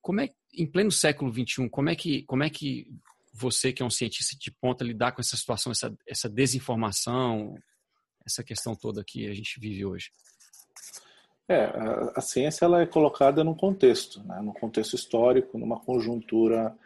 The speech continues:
Speaker 2: é, atual, né, também. E essa questão das mudanças climáticas, ela representa muito bem esse, esse cenário, né, da,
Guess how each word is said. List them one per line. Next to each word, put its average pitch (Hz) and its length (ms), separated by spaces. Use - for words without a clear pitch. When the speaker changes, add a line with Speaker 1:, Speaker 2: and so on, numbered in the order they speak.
Speaker 2:
é, 107 720
atual, 110 600
né, 104 240
também. 92 480
E 113 120
essa 123 220
questão 139 280
das 120 140
mudanças 113 420
climáticas, 113 640
ela 123 320
representa 123 600
muito 135 240
bem 123 320
esse, - 320
esse 110 200
cenário, 101 520
né, 101 120
da, 107 300